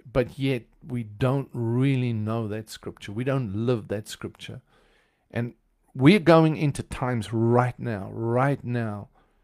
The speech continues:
that it doesn't matter what man, whether a past-, um, a pos-, uh, whether it's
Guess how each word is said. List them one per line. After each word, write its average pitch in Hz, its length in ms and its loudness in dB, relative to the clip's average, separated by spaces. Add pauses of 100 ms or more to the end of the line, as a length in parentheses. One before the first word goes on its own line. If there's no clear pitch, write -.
(640)
that 131 160 2
it 117 100 2
doesn't 139 260 2
matter 139 200 4
what 117 320 2
man, 120 240 0
whether 127 320 4
a 117 80 6
past-, - 560 2 (200)
um, 127 220 -6 (240)
a 120 80 -4
pos-, - 400 2
uh, - 160 -6 (1200)
whether 139 280 6
it's 131 140 -2